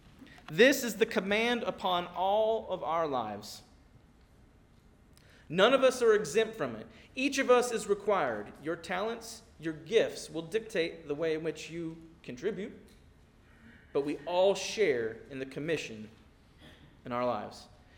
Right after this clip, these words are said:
Matthew twenty-eight, eighteen through twenty. "And Jesus came and said to them, 'All authority in heaven and on earth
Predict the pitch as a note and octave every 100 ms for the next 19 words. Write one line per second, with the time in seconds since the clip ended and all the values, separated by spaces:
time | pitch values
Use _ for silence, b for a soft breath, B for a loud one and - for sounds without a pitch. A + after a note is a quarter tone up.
0 | b - F#3 G3+ A3+ A3+ A#3 G#3+ G3+ G#3
1 | G3 - - G#3+ G#3+ G#3 F3+ D#3 B2+ -
2 | D#3+ D#3 G#3+ B3+ A#3+ C#4 C4+ - B3+ A#3
3 | A3 G3+ G3+ A3 A3+ G#3+ F3+ F#3+ F3+ F#3+
4 | F#3+ A3 A#3+ A#3+ B3 A#3 - - A#3+ G#3+
5 | D#3+ C#3+ E3 - - E3 A3 E3+ A#2+ A#2
6 | B B - F#3 F#3 G3 E3 D3 D3